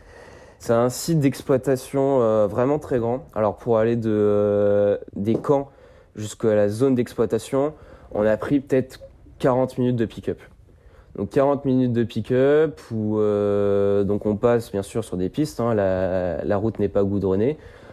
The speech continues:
on prend beaucoup de poussière, euh, dans un paysage qui est magnifique, hein, il y a, même si, euh, il y a beaucoup d'endroits déforestés, il y a énormément de zones forestières. Une fois arrivé sur le terrain, donc on, on constate toutes les coupes.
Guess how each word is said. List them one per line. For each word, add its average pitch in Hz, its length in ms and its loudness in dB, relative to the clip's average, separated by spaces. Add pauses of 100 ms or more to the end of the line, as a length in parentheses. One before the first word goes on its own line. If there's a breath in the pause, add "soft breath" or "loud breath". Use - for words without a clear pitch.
on 104 160 2
prend - 340 -2
beaucoup 127 280 -2
de 127 60 -2
poussière, 139 520 -2 (480 loud breath)
euh, 104 280 2
dans 110 260 2
un 113 80 2
paysage 127 680 0
qui 104 140 -6
est - 20 -2
magnifique, 123 600 0
hein, 110 100 0
il 101 80 0
y 101 60 0
a, 98 240 0 (380 loud breath)
même 117 180 4
si, 123 280 0
euh, 113 240 4
il 110 40 0
y 107 40 4
a 107 40 0
beaucoup 113 260 -4
d'endroits 117 240 2
déforestés, 113 720 0
il 104 60 -2
y 104 60 -2
a 95 140 -4
énormément 110 580 0
de 101 140 -2
zones 104 200 0
forestières. 123 600 0 (840 loud breath)
Une 107 100 -2
fois 110 240 0
arrivé 101 320 2
sur 101 200 -6
le 90 60 -6
terrain, 117 380 0
donc 95 200 -2
on, 90 1080 0
on - 40 -4
constate - 540 -4
toutes - 220 -8
les 104 100 2
coupes. - 320 -2